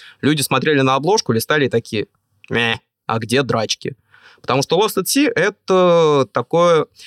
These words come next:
глубокое меланхоличное погружение в глубокого меланхоличного человека. Сюжет там оставляет больше вопросов, чем ответов. И, в принципе, это такое произведение, которое просто создаёт определённую атмосферу. Не стоит от него ждать суперкрутых сюжетных поворотов,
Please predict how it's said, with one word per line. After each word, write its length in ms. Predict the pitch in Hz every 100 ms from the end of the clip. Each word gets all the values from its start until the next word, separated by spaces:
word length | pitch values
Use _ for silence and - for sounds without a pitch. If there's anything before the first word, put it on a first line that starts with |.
| - -
глубокое 640 | 123 143 143 208 208 180 156
меланхоличное 720 | 139 123 120 127 139 - 117
погружение 580 | - 117 120 151 180 151
в 100 | 104
глубокого 460 | 110 120 151 143
меланхоличного 720 | 131 117 113 104 120 - 113 107
человека. 540 | 107 107 104 - - _ -
Сюжет 300 | - - 233
там 120 | 123
оставляет 420 | 113 123 131 117
больше 240 | 113 110 120
вопросов, 340 | 131 262 220
чем 160 | - 165
ответов. 380 | 160 165 143 - _ - - -
И, 120 | - 226
в 80 |
принципе, 460 | - 214 226 143 123
это 1300 | 113 123 147 - - 127 120 117 117 117 113 107 - - - - -
такое 240 | 131 160
произведение, 520 | 139 131 156 220 143
которое 280 | 113 117 147
просто 300 | - 139 -
создаёт 380 | - 107 123 131
определённую 440 | - 113 123 117
атмосферу. 480 | 110 117 - 104 - _ _ _ -
Не 80 |
стоит 260 | 117 196 151
от 80 | 127
него 180 | 117 110
ждать 240 | 117 104
суперкрутых 500 | 165 123 - 123 113
сюжетных 380 | 117 113 113 -
поворотов, 520 | 117 156 247 240